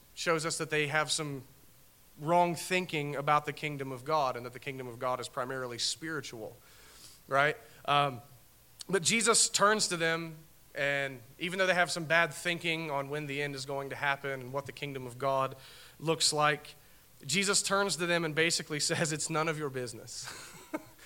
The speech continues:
It's none of your business what the Father has determined, right? It's not your business when I'm going to come and set up my kingdom. That is up to the Father to determine, and it's not for you to know. That's what he tells them in verse seven.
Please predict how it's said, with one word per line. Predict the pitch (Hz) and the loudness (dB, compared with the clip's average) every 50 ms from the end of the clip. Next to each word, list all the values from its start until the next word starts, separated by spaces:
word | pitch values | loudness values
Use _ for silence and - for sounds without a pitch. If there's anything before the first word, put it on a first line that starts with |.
| - - - - - - | -20 -20 -18 -14 -6 -6
It's | 165 147 - | -4 -4 0
none | 175 185 190 202 214 | 4 6 8 8 8
of | 214 190 | 6 6
your | 220 208 190 | 6 6 6
business | 151 170 190 190 185 - 175 165 - - | 6 6 6 6 6 4 2 0 0 2
what | 170 170 - | 0 0 0
the | 165 | 0
Father | 151 - - 160 160 165 170 170 156 | -4 0 2 4 4 4 4 4 2
has | 147 151 143 | 2 0 -4
determined, | - 143 135 - - 139 135 120 107 98 101 - - - - - - - - - - - | -4 -8 -10 -6 -4 -4 -4 -4 -6 -12 -16 -18 -20 -20 -20 -20 -20 -20 -20 -20 -12 -2
right? | - 151 156 | 2 4 4
It's | 156 156 156 | 4 2 4
not | 180 190 196 190 | 6 6 6 6
your | 208 196 185 | 6 4 4
business | 165 151 190 185 180 151 170 160 160 - | 4 4 2 2 2 2 0 0 0 0
when | 160 160 160 | 0 0 2
I'm | 160 165 175 185 | 2 2 2 0
going | 165 175 175 175 170 151 | 0 0 0 0 0 -4
to | 151 | -8
come | 143 - 170 170 160 160 160 | -8 -4 -2 -2 -2 -2 -2
and | 151 147 | -4 -2
set | - 165 160 | 0 0 0
up | 160 143 | 0 0
my | 147 143 143 | 0 -2 -2
kingdom. | 139 - 190 175 170 147 139 143 | -2 0 -2 -2 -2 -2 -4 0
That | 151 160 165 | 0 0 2
is | 160 185 | 6 6
up | 175 175 175 | 6 6 4
to | - | 0
the | 160 151 | -4 -4
Father | 139 - - 185 180 185 190 175 175 160 | -2 2 4 6 8 8 8 6 4 2
to | 147 - 147 | 0 -2 -8
determine, | 135 135 - - 170 165 151 139 131 127 - - - - - - | -8 -8 -6 -4 -4 -4 -2 -4 -6 -8 -10 -16 -20 -20 -12 -4
and | - 160 165 | -2 0 0
it's | 156 - - | 0 -2 -2
not | 160 160 156 165 170 175 170 - | 0 2 4 4 4 2 0 -2
for | - - 180 175 | -8 -6 -4 -4
you | 175 151 143 139 139 135 131 127 127 127 - - - - _ - | -2 -2 -4 -4 -4 -4 -6 -8 -8 -10 -14 -20 -20 -20 _ -10
to | - 151 | -6 -2
know. | 151 156 139 120 110 | 0 2 0 0 -2
That's | 110 110 - | -6 -8 -8
what | 139 135 | -8 -8
he | 131 | -6
tells | - - 147 143 135 | -4 -2 -2 -2 -2
them | 131 135 | -4 -6
in | 131 127 | -8 -8
verse | 120 131 123 - | -8 -6 -4 -4
seven. | - - 131 110 - - | -2 -2 -4 -4 -6 -10